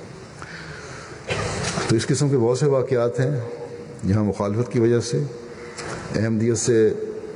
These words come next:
دور ہٹانے کی کوشش کی گئی یا لالچ دے کر بھی، لیکن اللہ تعالیٰ کے یہ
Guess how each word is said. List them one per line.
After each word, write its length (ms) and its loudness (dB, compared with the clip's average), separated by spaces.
دور 180 4
ہٹانے 320 4
کی 140 0
کوشش 320 2
کی 180 2
گئی 160 2
یا 240 4
لالچ 400 0
دے 120 2
کر 140 2
بھی، 200 2
لیکن 200 4
اللہ 160 4
تعالیٰ 380 2
کے 180 4
یہ 100 4